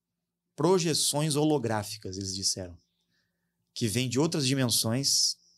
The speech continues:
e também existe algo aqui na Terra que tá projetando no céu a manifestação desses astros. Por isso que tem todo o estudo astrológico. Cara, o negócio é muito mais além,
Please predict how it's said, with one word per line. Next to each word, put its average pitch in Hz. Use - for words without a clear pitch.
e 156
também 139
existe 131
algo 156
aqui -
na 131
Terra 123
que 127
tá -
projetando 151
no 143
céu 131
a 117
manifestação 147
desses 139
astros. -
Por 165
isso 190
que 104
tem 127
todo 160
o 151
estudo 135
astrológico. 120
Cara, 107
o 117
negócio 123
é 147
muito 185
mais 151
além, 131